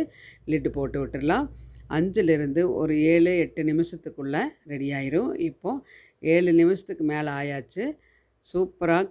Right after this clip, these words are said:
கொழுக்கட்டை ஸ்மெல், வாசனை சூப்பரா இருக்குது. இப்போ குயிக்கா நம்ம வந்து பூரண கொழுக்கட்டை பண்ணியாச்சு. ஆறுனதுக்கப்புறம் லைட்டா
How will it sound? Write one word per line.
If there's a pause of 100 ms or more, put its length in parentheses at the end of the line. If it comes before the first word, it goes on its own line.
கொழுக்கட்டை
ஸ்மெல், (120)
வாசனை (100)
சூப்பரா
இருக்குது. (1700)
இப்போ (360)
குயிக்கா
நம்ம (100)
வந்து
பூரண (100)
கொழுக்கட்டை (380)
பண்ணியாச்சு. (720)
ஆறுனதுக்கப்புறம்
லைட்டா